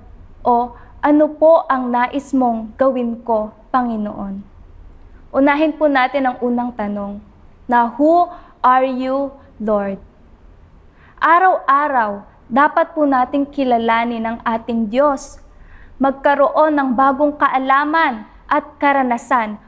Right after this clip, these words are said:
patungkol sa Kanya. Igugol po natin ang ating buhay at panahon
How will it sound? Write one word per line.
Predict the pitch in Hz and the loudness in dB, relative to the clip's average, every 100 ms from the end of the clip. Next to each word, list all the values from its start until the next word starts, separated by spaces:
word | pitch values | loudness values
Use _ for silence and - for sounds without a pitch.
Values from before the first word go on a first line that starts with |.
| - | -4
patungkol | 262 262 262 247 - 269 269 | -4 0 -2 -2 0 0 0
sa | 269 - 285 | -2 -6 -4
Kanya. | 233 214 214 214 208 - - - - | -4 -4 -4 -4 -6 -12 -20 -20 -14
Igugol | - 277 302 311 311 311 | -2 0 2 2 2 0
po | 311 | 2
natin | 294 285 294 302 | 2 2 2 0
ang | 285 277 | 0 -2
ating | 269 269 277 269 | -4 -4 -2 0
buhay | 240 285 269 285 294 269 | 0 0 0 2 2 0
at | - 269 - | -4 -4 -4
panahon | 262 233 233 269 262 214 | -2 -2 0 2 2 0